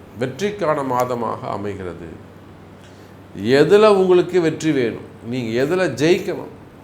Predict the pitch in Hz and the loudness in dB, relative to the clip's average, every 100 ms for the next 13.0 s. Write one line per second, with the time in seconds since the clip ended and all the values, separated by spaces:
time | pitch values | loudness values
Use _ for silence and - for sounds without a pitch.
0 | - - - - - - - - - - | -20 -20 -20 -20 -20 -20 -20 -20 -20 -20
1 | - - 147 160 156 165 185 196 185 190 | -12 2 4 4 2 2 2 2 0 0
2 | 180 170 156 156 175 170 156 143 127 165 | 2 2 0 -2 -2 0 0 -2 0 0
3 | 165 170 170 165 156 151 151 143 135 127 | 0 -2 -2 -2 -2 -4 -4 -4 -2 -2
4 | 123 - - 131 143 139 127 135 156 151 | -4 -16 -10 -2 0 2 0 0 2 0
5 | 127 131 113 120 120 92 101 123 120 131 | 0 -2 -2 -2 -2 -4 -2 -2 0 0
6 | 147 165 151 127 127 113 113 120 110 - | 0 0 0 -2 -4 -6 -4 -2 -2 -4
7 | 110 113 139 165 160 156 135 120 123 120 | -4 -4 -4 -2 -2 -2 -4 -4 -4 -4
8 | 120 120 - - 107 123 135 151 165 156 | -4 -4 -6 -8 -8 -4 -2 2 2 2
9 | 143 131 113 120 120 120 120 110 - - | -2 -6 -4 -4 -4 -6 -4 -6 -10 -20
10 | - - - - - - 113 160 151 127 | -20 -20 -20 -20 -18 -6 0 2 2 -2
11 | 120 135 147 151 143 135 131 123 117 110 | 0 0 0 0 0 0 0 -4 -6 -6
12 | 123 175 175 123 123 107 104 90 76 | -6 -4 -4 -4 -6 -8 -8 -12 -14